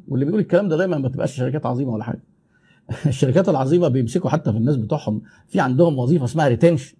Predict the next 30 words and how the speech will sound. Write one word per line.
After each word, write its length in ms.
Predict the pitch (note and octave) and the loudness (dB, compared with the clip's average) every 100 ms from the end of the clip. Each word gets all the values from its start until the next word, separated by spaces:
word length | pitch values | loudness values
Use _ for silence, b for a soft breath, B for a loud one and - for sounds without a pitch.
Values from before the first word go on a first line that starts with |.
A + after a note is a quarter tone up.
| G#2 | -8
اللي 120 | A2 | -6
هم 100 | C#3+ | -2
الاتش 240 | B2+ B2+ | -4 -4
ار، 360 | - D3+ D3+ B2+ b b b | -2 0 0 -2 b b b
في 140 | - D3+ | -4 0
حاجه 180 | F#3 | 2
كده 200 | C3+ F3+ | 2 2
بي-، 100 | C#3+ | 2
ايه، 320 | B2 A#2 D#3+ D3 | 0 -2 -2 -2
بيدرسوها 680 | B2 A#2 B2 A2+ E3+ E3+ | -4 -4 -6 -2 0 2
واسمها 640 | C#3 C3 D3+ C#3 - C#3+ C#3+ | 2 -2 -4 -4 -4 -4 -2
retention، 480 | C3 E3 F3+ B2+ B2 | 0 2 2 0 -4
امبلوي 280 | A#2+ C#3 | 0 2
retention، 440 | E3 C3+ D3+ - - b b b b - | 2 2 -2 -2 -14 b b b b -4
يعني 280 | B2+ B2 B2+ | -2 0 -2
الاحتفاظ 540 | C3 - A2 D3 D#3 | -4 0 2 4 4
بالموظفين، 720 | D3 C#3 C3 C3 C#3 F#3 C3 - _ _ G#2+ | 2 0 -2 -2 -2 -2 -4 -12 _ _ -10
لان 160 | A2+ | -6
الشركه 340 | B2+ - F3 D3+ | -4 -2 0 0
ما 80 | |
بتكبرش 480 | C3 - A#2 E3+ - | -2 -4 -2 -2 -2
ولا 160 | C#3 C#3+ | -2 -2
بتكسب 400 | B2 D#3+ C3+ B2 | -2 -4 -2 -4
بالفلوس 560 | A2+ A2 C3 C3+ E3+ | -2 -4 0 2 2
ولا 160 | B2 B2 | 0 -2
بالمصانع 500 | A#2 A#2+ A#2 D#3 D3 | -4 -8 -4 -2 -2
ولا 200 | B2 A2+ | -4 -6
بالمحلات 640 | G#2+ A2 G#2 G2+ B2+ D3 | -8 -8 -8 -2 -2 0
ولا 160 | B2 A#2 | -2 -2
بالمواقع، 480 | A2+ A2+ C3 E3+ | -4 -2 -2 -2